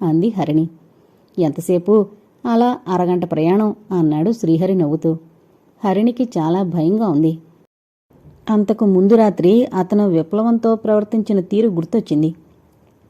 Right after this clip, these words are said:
మనిషిలో ఎప్పుడూ రాక్షసుడు నిద్రావస్థలో ఉంటాడు. దాన్ని జోకొట్టినంతసేపే మనిషి మనిషిగా ఉంటాడు.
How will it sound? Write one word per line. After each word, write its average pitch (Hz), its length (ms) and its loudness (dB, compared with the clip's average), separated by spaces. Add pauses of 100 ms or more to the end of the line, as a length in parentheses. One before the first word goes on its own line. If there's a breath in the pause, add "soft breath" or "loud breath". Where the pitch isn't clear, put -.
(300)
మనిషిలో 208 420 2
ఎప్పుడూ 214 460 2
రాక్షసుడు 175 680 -2
నిద్రావస్థలో 208 680 -2
ఉంటాడు. 170 380 0 (540 soft breath)
దాన్ని 220 400 0
జోకొట్టినంతసేపే 214 960 0 (160)
మనిషి 185 340 -2
మనిషిగా 180 400 0
ఉంటాడు. 165 340 0